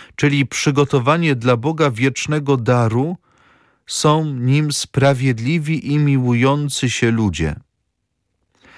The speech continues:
Jest trwałą inspiracją do zajem-, wzajemnej współpracy oraz silnym bodźcem aktywizującym całe posługiwanie duszpasterskie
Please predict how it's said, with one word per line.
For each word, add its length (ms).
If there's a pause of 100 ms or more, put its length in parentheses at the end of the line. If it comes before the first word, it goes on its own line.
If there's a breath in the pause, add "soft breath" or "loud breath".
(280 loud breath)
Jest 360 (180)
trwałą 560
inspiracją 840
do 220 (440 loud breath)
zajem-, 640
wzajemnej 560
współpracy 920 (420 loud breath)
oraz 260
silnym 640
bodźcem 880 (560)
aktywizującym 1120
całe 460
posługiwanie 840
duszpasterskie 1040